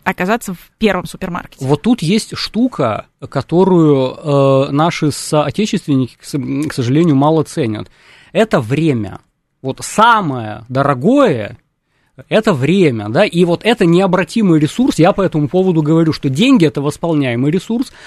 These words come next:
Speaker 2: а время — невосполняемый ресурс. Если вы тратите время на зарабатывание денег, вы идиот. <laughs> Да, потому что не, нельзя тратить невосполняемый ресурс на восполняемый. А то же самое.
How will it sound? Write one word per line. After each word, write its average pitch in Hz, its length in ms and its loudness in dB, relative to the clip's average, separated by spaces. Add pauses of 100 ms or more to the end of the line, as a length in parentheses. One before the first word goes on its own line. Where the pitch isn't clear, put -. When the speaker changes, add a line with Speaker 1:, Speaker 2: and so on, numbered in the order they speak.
(140)
Speaker 2:
а 135 120 2
время — 214 300 4
невосполняемый 147 840 0
ресурс. 120 360 -10
Если 160 300 2
вы 170 120 2
тратите 185 420 0
время 160 320 2
на 135 100 -2
зарабатывание 139 640 -2
денег, 208 320 0
вы 156 180 0
идиот. 139 500 -2 (1000)
<laughs> - 80 -18 (140)
Да, 156 180 2
потому 165 300 -2
что 156 160 -2
не, 175 280 2 (100)
нельзя 151 600 0
тратить 160 360 -2
невосполняемый 170 720 2
ресурс 139 340 -6 (460)
на 135 160 0
восполняемый. 170 800 0 (200)
А - 120 -12
то 220 160 2
же 226 80 0
самое. 117 480 -4